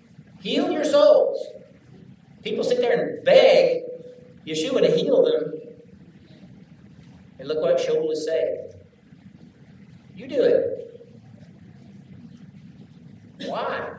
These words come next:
Because God has given us the power of it in the blood of Yeshua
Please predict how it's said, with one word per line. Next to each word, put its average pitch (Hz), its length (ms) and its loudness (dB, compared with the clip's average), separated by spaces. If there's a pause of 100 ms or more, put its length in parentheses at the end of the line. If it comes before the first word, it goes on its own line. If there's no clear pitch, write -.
(320)
Because 185 200 -8
God - 340 -2
has 180 180 -6
given - 260 -6
us - 140 -4 (140)
the - 160 -12
power - 500 -2
of - 140 -2
it - 560 -8
in 160 100 -10
the 175 60 -8
blood - 280 -4
of 196 100 -4
Yeshua - 600 -8